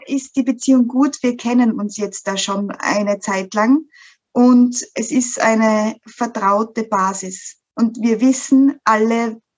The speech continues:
wer wie tickt, wer was hat. Es wird in dieser inneren Welt, ist ganz viel Respekt.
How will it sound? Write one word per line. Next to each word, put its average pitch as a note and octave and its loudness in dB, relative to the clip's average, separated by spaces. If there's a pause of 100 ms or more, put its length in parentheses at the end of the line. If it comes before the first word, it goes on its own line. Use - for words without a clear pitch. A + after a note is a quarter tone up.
wer G#3+ 2 (380)
wie B3 2
tickt, - -8 (100)
wer A3 2
was A#3 -2
hat. G3 -10
Es - -12
wird A3+ -6
in B3+ 4
dieser B3+ 2
inneren A#3+ 2
Welt, G3+ -4 (600)
ist - -6
ganz A#3+ 2
viel C4+ 0
Respekt. A#3 -6